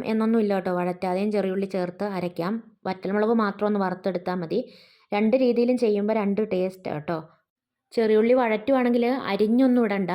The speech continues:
അരിയാതെ തന്നെ ഇട്ടിട്ട് ഒന്ന് വഴറ്റിയെടുത്താൽ മതി. കളറൊന്നും മാറണ്ട കേട്ടോ, ചെറുതായിട്ടൊന്ന് വാടി കിട്ടിയാൽ മാത്രം മതി. ഞാനിപ്പോൾ അരിഞ്ഞത് കുറച്ച് ഫ്രിഡ്ജിൽ ഇരിപ്പുണ്ടായിരുന്നു, അത് എളുപ്പത്തിന് അങ്ങനെ ചേർത്ത് കൊടുത്തതാ. ഞാൻ സാധാരണ കപ്പ വേവിക്കുന്ന സമയത്ത്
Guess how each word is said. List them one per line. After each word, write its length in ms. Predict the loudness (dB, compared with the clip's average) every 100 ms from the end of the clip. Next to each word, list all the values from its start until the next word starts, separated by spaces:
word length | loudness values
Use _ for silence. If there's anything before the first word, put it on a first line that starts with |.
| -2
അരിയാതെ 360 | -2 -2 -2 0
തന്നെ 200 | 0 -2 -6 -14 -12 -6
ഇട്ടിട്ട് 280 | -4 0 0 0 0
ഒന്ന് 160 | 0 0
വഴറ്റിയെടുത്താൽ 600 | 0 -2 -2 -2 -2 -4 -4
മതി. 180 | -4 -6 -8 -8
കളറൊന്നും 420 | -4 -2 0 0 0
മാറണ്ട 220 | -2 -4
കേട്ടോ, 160 | -4 -4
ചെറുതായിട്ടൊന്ന് 560 | -4 -2 -2 -2 0 0
വാടി 240 | -2 -2 -4
കിട്ടിയാൽ 280 | -4 -4 -4
മാത്രം 300 | -4 -4 -4 -4
മതി. 200 | -2 -4 -6 -20 -20 _
ഞാനിപ്പോൾ 400 | -4 -2 0 -2 -2 -2
അരിഞ്ഞത് 320 | -4 -2 0 0
കുറച്ച് 220 | -2 -4 -4
ഫ്രിഡ്ജിൽ 280 | -2 -2 -2
ഇരിപ്പുണ്ടായിരുന്നു, 460 | -2 -4 -4 -4 -4
അത് 80 | -4 -2 -4
എളുപ്പത്തിന് 400 | -4 -4 -4 -2 -2
അങ്ങനെ 200 | -2 -4 -4
ചേർത്ത് 300 | -2 -2 -2 -2
കൊടുത്തതാ. 360 | -2 -4 -6 -8 _ _ _ _ _ _ _ 0
ഞാൻ 180 | 4 6 6
സാധാരണ 400 | 4 6 6 4
കപ്പ 260 | 4 2 4 6
വേവിക്കുന്ന 460 | 6 6 6 4 4
സമയത്ത് 420 | 4 4 2 4